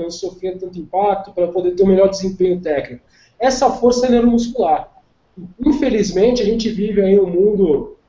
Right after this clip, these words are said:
da mídia, né, que convencionou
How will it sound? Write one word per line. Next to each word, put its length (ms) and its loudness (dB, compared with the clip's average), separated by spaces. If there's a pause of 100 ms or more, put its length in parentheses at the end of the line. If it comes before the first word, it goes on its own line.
(140)
da 180 0
mídia, 560 0
né, 300 0
que 580 -6 (160)
convencionou 1120 2